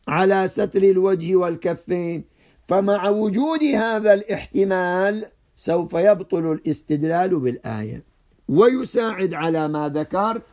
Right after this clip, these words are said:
أو قل يؤيد ما ذكرت، ما نقل في سيرة الرجل الثاني.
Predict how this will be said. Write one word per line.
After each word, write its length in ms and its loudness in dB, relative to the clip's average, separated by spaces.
أو 240 4
قل 320 2
يؤيد 720 0
ما 240 0
ذكرت، 560 0
ما 380 4
نقل 500 0
في 220 -10
سيرة 500 0
الرجل 460 0
الثاني. 640 -2